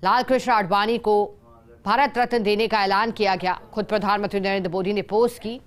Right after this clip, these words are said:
तो फिर उस पर भी जिक्र करते हुए कहा कि ये जोड़ी रही अटल लाल कृष्ण की और गर्व की बात है कि दोनों को ही सर्वोच्च सम्मान देश का भारत रत्न दिया गया है। और, अ, इससे पहले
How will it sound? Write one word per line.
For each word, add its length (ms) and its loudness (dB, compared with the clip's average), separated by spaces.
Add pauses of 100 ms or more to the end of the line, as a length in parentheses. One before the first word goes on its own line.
तो 80 -2
फिर 180 -2
उस 160 -2
पर 200 2
भी 260 -2 (400)
जिक्र 300 0
करते 260 0
हुए 160 2
कहा 260 2
कि 200 -2 (360)
ये 120 2
जोड़ी 360 0
रही 280 2 (140)
अटल 400 0 (320)
लाल 220 2
कृष्ण 380 0
की 180 -2
और 300 2
गर्व 260 0
की 160 -2
बात 260 0
है 180 0
कि 280 -2 (440)
दोनों 380 2
को 180 0
ही 260 -4 (640)
सर्वोच्च 560 2
सम्मान 560 -2
देश 280 -4
का 220 -2 (100)
भारत 360 0
रत्न 360 -2 (180)
दिया 260 0
गया 160 -12
है। 200 -20 (2250)
और, 220 -6
अ, 280 -6
इससे 180 -8
पहले 380 0